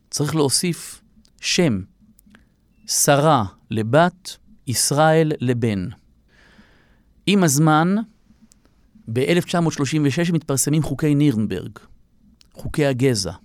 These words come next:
גם כאן, אותה צעקה בדיוק, אותה קריאה בדיוק, ואנחנו באמת, באמת לא יודעים בכבשא דרחמנא, אבל חוקי נירנברג אומרים מה שהתורה אומרת.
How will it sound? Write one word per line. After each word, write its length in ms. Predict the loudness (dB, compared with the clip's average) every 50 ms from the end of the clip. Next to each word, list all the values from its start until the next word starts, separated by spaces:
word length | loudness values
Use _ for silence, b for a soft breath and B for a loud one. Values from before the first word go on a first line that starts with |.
| -20 -20 -20 _ _ _ _ b b b b b b b b b b 0
גם 240 | 2 4 4 4 2
כאן, 480 | 0 0 0 2 2 2 2 0 -2 -2 -6 _ 0
אותה 280 | 0 0 2 2 -2 -2
צעקה 440 | 0 0 0 0 0 0 0 0 0
בדיוק, 360 | 0 0 0 2 2 2 0
אותה 200 | 0 -2 -2 -4
קריאה 420 | -4 -4 -4 -4 -2 -2 -2 -2
בדיוק, 560 | -2 -2 -2 -2 0 0 0 0 -2 -4 -6 -6
ואנחנו 480 | -4 -2 -2 -2 -2 -2 -2 -2 -2 0
באמת, 580 | 0 0 0 2 2 2 2 2 2 0 0
באמת 440 | 0 0 0 2 2 0 -2 -2 -2
לא 60 | -2
יודעים 240 | 0 0 0 0 0
בכבשא 400 | 0 -2 -2 -4 -6 -4 -4 -4
דרחמנא, 640 | -4 -2 -4 -4 -6 -6 -4 0 0 0 0 0 -4 -6 -10 b b b b b b b b b
אבל 160 | -4 -4 -4 -2
חוקי 340 | -2 -4 -4 -2 0 0
נירנברג 460 | 2 2 2 2 2 2 2 2 0 0
אומרים 280 | 0 0 2 0 0
מה 100 | 0 0
שהתורה 420 | 0 -2 -4 -4 -4 -6 -2 -2 -2
אומרת. 600 | 0 0 -2 -2 -4 -6 -10 -12 _ -20 -20